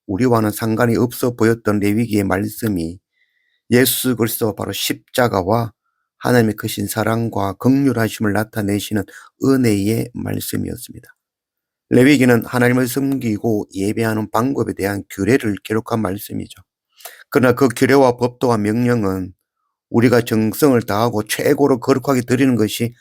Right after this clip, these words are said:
아니었습니다. 부정한 짐승 같은 나를 위해 하나님의 어린 양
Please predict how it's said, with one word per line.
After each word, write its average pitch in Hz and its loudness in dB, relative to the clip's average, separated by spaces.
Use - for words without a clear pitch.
아니었습니다. 101 -8
부정한 131 6
짐승 123 0
같은 123 0
나를 113 0
위해 101 -4
하나님의 113 2
어린 107 0
양 110 0